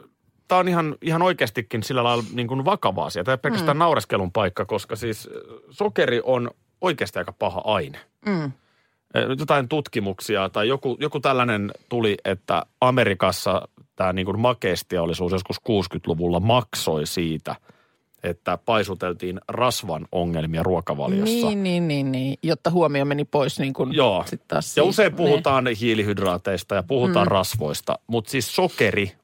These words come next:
Speaker 1: on se oikeasti se perkele.
Speaker 2: Mm.
Speaker 1: Ja se on koukuttava aine. Ja, ja tota, mulla on tämä,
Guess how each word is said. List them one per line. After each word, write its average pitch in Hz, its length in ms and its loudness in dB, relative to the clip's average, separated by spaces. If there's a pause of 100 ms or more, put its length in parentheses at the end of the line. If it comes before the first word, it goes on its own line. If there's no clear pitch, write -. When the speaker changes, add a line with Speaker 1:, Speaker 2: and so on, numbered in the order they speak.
Speaker 1:
on 98 220 0
se 104 220 0 (100)
oikeasti 92 500 -2
se 85 160 -10
perkele. 131 600 -4
Speaker 2:
Mm. 156 180 -2 (260)
Speaker 1:
Ja 110 60 -4
se 120 200 0
on 117 220 0
koukuttava 82 640 0 (140)
aine. 85 260 -2 (480)
Ja, 110 200 2
ja 113 120 2
tota, 139 260 2
mulla 175 260 6
on 151 140 4
tämä, 175 360 4